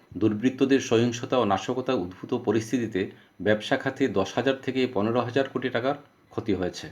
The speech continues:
বৃহস্পতিবার পঁচিশ জুলাই বিভিন্ন বিপণী বিতান পরিদর্শনের সময় সাংবাদিকদের সঙ্গে আলাপকালে সিলেট চেম্বার of কমার্স and ইন্ডাস্ট্রির সভাপতি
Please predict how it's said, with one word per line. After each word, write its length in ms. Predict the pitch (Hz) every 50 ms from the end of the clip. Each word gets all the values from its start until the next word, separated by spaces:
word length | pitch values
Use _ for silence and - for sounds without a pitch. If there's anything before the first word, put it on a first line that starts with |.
| - - - _ _ _ _ _ _ - _ _ _ -
বৃহস্পতিবার 640 | 92 107 120 117 117 - 147 139 143 139 139 135 139 -
পঁচিশ 280 | - 113 113 143 139 127 120
জুলাই 280 | 113 90 85 87 117 - - - - _ -
বিভিন্ন 340 | 104 104 117 135 131 139 135
বিপণী 360 | 113 110 107 110 117 117 117
বিতান 340 | 104 113 113 113 127 131 127
পরিদর্শনের 640 | 127 117 107 110 107 113 113 117 - 139 139 135 123
সময় 360 | - - - 98 82 87 104 - - - - - - -
সাংবাদিকদের 560 | - - 110 110 107 117 117 117 113 117 123
সঙ্গে 260 | - - 135 135 135
আলাপকালে 540 | - 110 107 110 123 123 - - 95 92 92
সিলেট 320 | 92 - 120 113 110 - -
চেম্বার 320 | 117 117 127 131 135 131 135 -
of 80 | 127 - - -
কমার্স 300 | 107 107 117 117 113 -
and 100 | - 113
ইন্ডাস্ট্রির 500 | 101 92 95 98 117 110 - - - 127
সভাপতি 560 | 117 - - 110 104 117 117 104 87 - 113